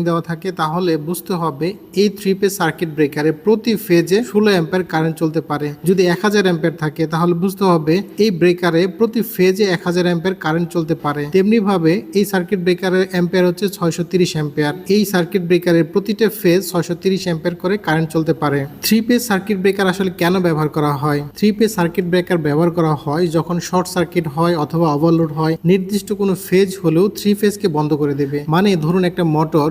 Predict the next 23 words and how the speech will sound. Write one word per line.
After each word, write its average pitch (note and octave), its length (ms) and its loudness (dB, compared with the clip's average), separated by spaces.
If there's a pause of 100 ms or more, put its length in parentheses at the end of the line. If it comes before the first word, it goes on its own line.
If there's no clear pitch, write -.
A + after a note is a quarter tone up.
(120)
যদি F3 200 2
কোনো F#3 140 -2 (180)
এক F#3+ 60 -4 (100)
ফেজে F#3 300 2
ফল্ট E3+ 220 0 (100)
থাকে, - 180 -4 (140)
এক F3 140 -4
ফেজে F#3+ 240 2
কোনো F#3+ 100 -2 (100)
সমস্যা D#3+ 380 -2
থাকে, D3 200 -2 (180)
তাহলে F#3+ 260 2 (140)
বাকি E3+ 180 0 (140)
দুই G3+ 220 4
ফেজও G3+ 240 2 (120)
এই F3 140 4
সার্কিট E3 320 -4
ব্রেকারের E3 340 -2
মাধ্যমে D#3 260 -2 (100)
বন্ধ D#3 140 -4 (120)
হবে, D#3+ 180 -2 (180)
মোটরটা F3+ 340 2 (120)
নিরাপদ F3+ 300 2